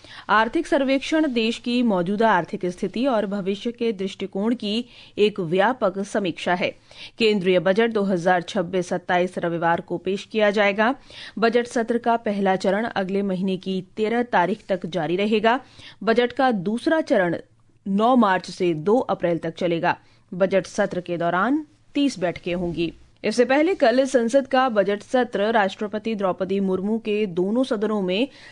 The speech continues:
संयुक्त अभिभाषण के साथ शुरू हुआ।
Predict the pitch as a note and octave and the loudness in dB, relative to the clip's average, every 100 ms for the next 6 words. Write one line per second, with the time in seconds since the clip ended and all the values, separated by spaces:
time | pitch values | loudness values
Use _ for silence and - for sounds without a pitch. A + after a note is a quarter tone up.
0 | - A#3 A#3 B3 C4 C#4 - G3+ F3+ F#3+ | -2 2 4 2 2 0 2 -2 -2 -2
1 | F#3 A#3 - G3 G3+ G#3+ F3+ D#3+ A3+ - | -2 -6 -4 -4 -2 0 0 0 -4 -2
2 | F#3 E3 E3+ | 0 2 2